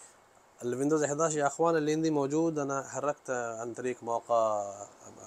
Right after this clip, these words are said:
مايكروسوفت، انا اشرح لك الطريقة. لو تثبت هذه الحين بشرح لك الطريقة كيف تنزل Windows احداش بالفلاش. طريقة سهل جدا، آه،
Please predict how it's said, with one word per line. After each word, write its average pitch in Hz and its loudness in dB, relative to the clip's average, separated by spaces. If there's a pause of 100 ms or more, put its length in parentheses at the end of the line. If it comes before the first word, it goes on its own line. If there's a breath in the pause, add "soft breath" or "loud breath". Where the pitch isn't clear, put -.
مايكروسوفت، 135 -4
انا 123 -6
اشرح 123 -6
لك 123 -6
الطريقة. 120 -4 (540 loud breath)
لو 117 0
تثبت 127 -2
هذه 127 2
الحين 127 -2
بشرح 131 -2
لك 127 -4
الطريقة 123 -4
كيف 123 -6
تنزل 120 -4
Windows 110 -6
احداش 101 -6 (160)
بالفلاش. 104 -6 (880 loud breath)
طريقة 131 0
سهل 123 0
جدا، 120 -4 (240)
آه، 98 -12